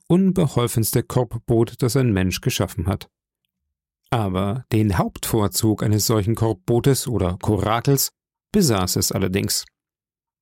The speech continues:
Es war außerordentlich leicht und tragbar. Da ich nun das Boot gefunden hatte, so möchte man vielleicht denken, ich wäre jetzt lange genug von meinem Posten fortgeblieben.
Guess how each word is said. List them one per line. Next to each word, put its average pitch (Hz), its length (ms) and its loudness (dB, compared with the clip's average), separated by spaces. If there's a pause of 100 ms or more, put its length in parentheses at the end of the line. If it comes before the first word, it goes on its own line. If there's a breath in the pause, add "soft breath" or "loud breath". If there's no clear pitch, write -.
(160)
Es 113 240 0
war 120 280 0
außerordentlich 117 920 0
leicht 101 380 -2
und 185 180 2
tragbar. 101 560 -2 (1800)
Da 107 240 0
ich - 160 -2
nun 127 160 4
das 117 180 0
Boot 113 300 0
gefunden 139 480 0
hatte, 135 500 2 (160)
so 98 260 0
möchte 98 340 0
man 104 160 0
vielleicht 107 420 -2
denken, 123 320 0 (500)
ich 139 300 0
wäre 131 220 4
jetzt 127 280 2
lange 120 280 2
genug 123 320 2
von 127 180 0
meinem 120 260 2
Posten - 320 -2
fortgeblieben. 110 720 0